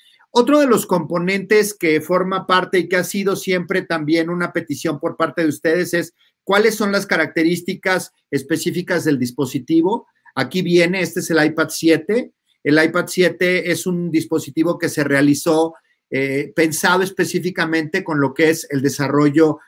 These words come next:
del contexto educativo, ¿no? Las personas que estén interesadas en adquirir el iPad siete, les pido por favor que entren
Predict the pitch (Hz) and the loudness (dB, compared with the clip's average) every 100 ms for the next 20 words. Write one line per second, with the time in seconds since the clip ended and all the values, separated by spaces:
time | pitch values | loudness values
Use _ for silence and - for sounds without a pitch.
0 | _ - - 147 139 160 147 175 156 123 | _ -2 0 0 0 0 0 0 0 0
1 | 117 104 98 95 _ - 139 - - _ | -4 -6 -14 -16 _ -10 -8 -8 -12 _
2 | _ _ _ _ - 180 180 214 196 240 | _ _ _ _ -2 0 2 0 2 4
3 | 269 247 233 233 220 233 220 170 147 180 | 4 2 0 0 0 0 2 2 2 2
4 | 170 165 185 202 - 135 143 143 - 156 | 2 2 0 -2 -6 -4 -2 -4 -2 2
5 | 165 185 180 165 165 156 - 170 165 170 | 2 4 2 0 0 -2 0 0 0 0
6 | 202 196 147 165 170 180 165 147 143 151 | -2 -2 -4 0 0 0 -2 -2 0 0
7 | 151 165 156 151 165 165 165 | 0 -2 -2 0 0 0 -4